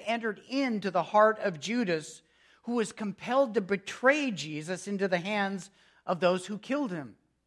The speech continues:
And when Satan completed his mission, and there Jesus lay dead on the cross,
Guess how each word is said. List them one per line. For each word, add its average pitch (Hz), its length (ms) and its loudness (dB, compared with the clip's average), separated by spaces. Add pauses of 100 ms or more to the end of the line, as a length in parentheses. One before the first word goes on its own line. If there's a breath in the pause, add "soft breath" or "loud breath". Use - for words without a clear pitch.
(680 soft breath)
And 220 160 2
when 220 100 4
Satan 269 460 2
completed 220 600 2
his 175 180 -2
mission, 196 560 2 (480 soft breath)
and 165 160 -4
there 240 240 8
Jesus 226 540 -2
lay 208 220 6
dead 233 520 6
on 226 220 6
the 220 80 0
cross, 196 720 6